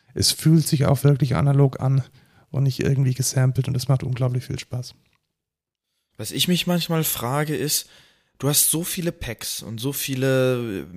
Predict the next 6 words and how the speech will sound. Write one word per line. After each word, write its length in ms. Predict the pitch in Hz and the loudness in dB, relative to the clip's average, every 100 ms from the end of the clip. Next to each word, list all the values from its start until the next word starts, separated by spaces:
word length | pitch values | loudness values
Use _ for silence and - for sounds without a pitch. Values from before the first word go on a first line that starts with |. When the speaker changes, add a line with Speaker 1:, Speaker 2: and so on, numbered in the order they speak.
| 95 - | -14 -10
Speaker 2:
Instrumente 800 | 123 - 107 92 98 107 110 98 | -6 -6 -6 -8 -8 -8 -8 -4
da, 420 | 95 98 98 98 | -4 -2 -2 -2
softwaretechnisch 1000 | - 101 - 98 104 95 - 98 95 - | -6 -8 -10 -10 -10 -12 -8 -8 -8 -8
und 80 | 98 | -10
so 160 | 101 98 | -10 -10
viel 480 | - 98 95 95 | -6 -2 0 -2